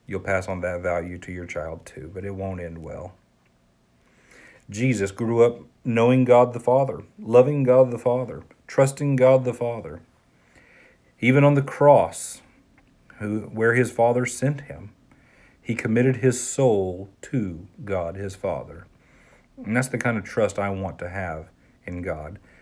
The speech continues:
And it's the kind of trust I want to ha-, my children to have in him too. Our children can go, go, grow up knowing God the Father if only we will make the introductions. Let's pray.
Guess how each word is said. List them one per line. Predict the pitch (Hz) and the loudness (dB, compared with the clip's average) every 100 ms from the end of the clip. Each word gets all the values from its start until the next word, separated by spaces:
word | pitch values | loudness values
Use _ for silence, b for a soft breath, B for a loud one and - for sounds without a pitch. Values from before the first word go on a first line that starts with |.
| b - | b -10
And | 101 | -8
it's | - | -8
the | |
kind | 92 101 | -8 -6
of | 87 | -6
trust | - - - | -6 -6 -4
I | 87 | -10
want | 90 - | -10 -12
to | 85 | -14
ha-, | 92 - | -14 -10
my | 98 95 | -6 -6
children | - 104 82 82 | -4 -6 -6 -14
to | 92 | -14
have | 90 85 82 | -12 -12 -12
in | 87 | -14
him | 90 90 92 | -14 -16 -16
too. | 78 76 87 _ _ _ _ _ _ _ _ _ _ - B B B B 98 | -18 -18 -20 _ _ _ _ _ _ _ _ _ _ -20 B B B B -4
Our | |
children | 98 127 123 117 | 2 4 4 2
can | 113 107 | 0 2
go, | 113 113 120 | 4 4 2
go, | 117 113 | -6 -6
grow | 117 120 120 | 2 6 8
up | |
knowing | 120 127 135 127 | 8 6 8 8
God | 131 123 | 8 8
the | 120 | 4
Father | 131 139 165 175 - _ _ - _ | 4 4 4 -2 -10 _ _ -20 _
if | 113 - | -8 0
only | 131 143 104 95 | 2 4 2 0
we | 110 131 90 104 _ - | 0 -2 -2 -12 _ -10
will | 101 | -6
make | 98 95 - | -6 -6 -8
the | |
introductions. | 95 92 98 80 - 71 85 - _ _ _ b b b - | -10 -8 -6 -6 -8 -14 -14 -16 _ _ _ b b b -12
Let's | 92 90 | -12 -12
pray. | - 65 73 | -12 -10 -10